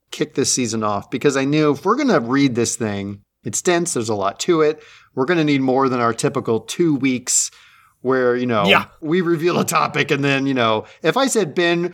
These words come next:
Speaker 1: read this, rewatch the movie, and maybe pick up the series in two weeks," I would be dead. He would Rorschach me out of existence, so can't do that.
Speaker 2: <laughs> Rorschach.
Speaker 1: No, Archimedes, would, he would turn the flamethrower on me. That's what he would do.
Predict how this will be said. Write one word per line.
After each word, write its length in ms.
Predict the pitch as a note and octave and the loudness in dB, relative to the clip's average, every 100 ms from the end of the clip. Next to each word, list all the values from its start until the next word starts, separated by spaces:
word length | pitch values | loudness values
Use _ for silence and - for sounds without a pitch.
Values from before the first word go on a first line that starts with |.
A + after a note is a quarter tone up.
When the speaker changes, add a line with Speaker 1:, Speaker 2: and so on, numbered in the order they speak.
| - | -8
Speaker 1:
read 380 | C#3 G#3+ A#3+ E3+ | -2 0 0 2
this, 300 | F3+ F3+ D3 | 2 0 0
rewatch 500 | E3+ F#3 F3 F#3 D#3+ | 0 2 0 0 -2
the 100 | D3 | 0
movie, 380 | D3 D3+ D#3 | 2 2 2
and 100 | C#3 | 0
maybe 240 | C#3 D3 D3 | 0 0 0
pick 220 | D3 D3 | 0 -2
up 100 | D3 | -2
the 80 | B2 | -2
series 400 | - C#3 C3+ A#2+ | 0 0 0 0
in 80 | B2 | -2
two 220 | C#3+ B2 | 0 2
weeks," 280 | A#2+ A2 F3+ | 0 -2 -4
I 200 | G#3+ G#3+ | -2 0
would 180 | G3 F3 | 0 0
be 380 | D#3 C#3+ C3 B2 | 0 0 0 -2
dead. 400 | G#2+ G#2+ F2+ F#2+ _ | -4 -6 -6 -10 _
He 140 | G#3 | 0
would 120 | G#3+ D#3+ | 0 2
Rorschach 760 | E3+ F#3+ G3 F#3 F#3 E3+ E3 | 2 2 2 2 0 0 0
me 120 | D#3+ | 0
out 140 | C#3+ C#3 | 2 2
of 80 | B2 | 0
existence, 640 | A#2 A#2 A2+ - G2+ G#2+ | -2 -2 -4 -6 -8 -6
so 460 | C#3 C3 B2 B2 A#2+ | -2 2 2 2 0
can't 300 | - G#3+ A#3+ G#3+ | 0 0 2 2
do 140 | D3 | 2
that. 280 | A2+ F#2+ F#2 | 0 -2 -4
Speaker 2:
<laughs> 40 | F3 | 0
Rorschach. 680 | F#3 F3+ F3 - F#3 - - | 4 4 4 0 -6 -8 -6
Speaker 1:
No, 320 | F3 F3+ D#3 - - | 0 2 0 -2 -4
Archimedes, 760 | G#3 A3 G3 F#3 F3 F3 D#3 | -2 0 0 2 2 0 0
would, 220 | C3+ B2+ | 0 0
he 160 | B2+ C#3 | 2 0
would 220 | A#2 - | 0 -4
turn 220 | F#3 F3+ | -2 0
the 80 | E3+ | 0
flamethrower 760 | - D#3 C#3 C#3 A#2 G#2 G2+ G2 | 0 0 0 0 0 0 -2 -4
on 100 | F#2 | -4
me. 140 | F#2 | -2
That's 220 | A2 A2+ | -2 0
what 100 | A2+ | -2
he 80 | G2 | -4
would 160 | F#2 - | -6 -8
do. 340 | F2+ F#2 | -10 -10